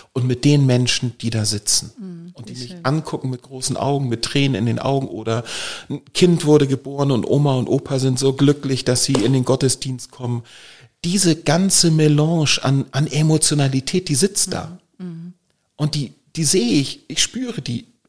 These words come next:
Speaker 1: D-, d-, das lässt sich für mich gar nicht vermeiden.
Speaker 2: Mhm.
Speaker 1: Meine Antennen sind immer auf
Speaker 2: Immer on.
Speaker 1: Empfang, leider. Ich würde sie gerne mal abstellen können, um es mir manchmal einen Tick einfacher zu machen. Es geht nicht.
Speaker 2: Mhm.
Speaker 1: Es geht einfach nicht. Und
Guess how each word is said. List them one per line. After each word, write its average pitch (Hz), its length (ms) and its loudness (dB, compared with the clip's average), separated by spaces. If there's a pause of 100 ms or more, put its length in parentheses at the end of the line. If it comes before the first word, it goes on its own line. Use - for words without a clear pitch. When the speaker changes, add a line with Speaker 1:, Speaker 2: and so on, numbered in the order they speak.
Speaker 1:
D-, - 400 -20 (100)
d-, - 160 -18
das - 140 -2
lässt 175 280 -2
sich - 180 -4
für - 120 0
mich 160 200 -2
gar 131 100 0
nicht 160 140 -4
vermeiden. 147 640 -8
Speaker 2:
Mhm. 185 420 -16
Speaker 1:
Meine 151 400 2
Antennen 156 520 2
sind 151 200 4
immer 160 320 0
auf - 520 -2 (240)
Speaker 2:
Immer 170 200 -12
on. 165 160 -2
Speaker 1:
Empfang, 156 640 2
leider. 147 680 2
Ich - 180 -6
würde 131 160 0
sie 147 100 -2
gerne 139 260 2
mal 135 120 0
abstellen 143 560 0
können, 139 280 0
um 139 160 0
es 135 140 0
mir 135 260 0
manchmal 139 460 0
einen 127 80 -2
Tick - 240 -10
einfacher 123 440 -6
zu - 140 -2
machen. 120 140 -2
Es 123 100 -4
geht - 240 -8
nicht. - 160 -18 (260)
Speaker 2:
Mhm. 175 320 -16
Speaker 1:
Es - 120 -20
geht 190 220 -20
einfach 156 320 -4
nicht. 139 300 -4
Und 123 220 -16